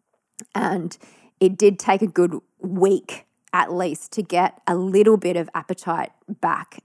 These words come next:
So, you know, in that first week, I still, although I was eating, which was better than not eating, like I was in hospital, was, like, just on, on liquids, it still was a struggle even to get a little, like, just a little bit of calories in me.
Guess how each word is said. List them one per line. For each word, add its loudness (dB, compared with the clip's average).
So, -2
you -6
know, -4
in -6
that -6
first -4
week, -4
I 0
still, -2
although 2
I 6
was 2
eating, 0
which -8
was -6
better 0
than -6
not 4
eating, 0
like -2
I -2
was -4
in -10
hospital, -8
was, -8
like, -8
just -10
on, -10
on -8
liquids, -6
it -6
still -2
was 2
a -2
struggle 0
even 0
to -8
get -2
a -2
little, 0
like, -2
just -10
a -2
little -2
bit -4
of -6
calories -4
in -10
me. -12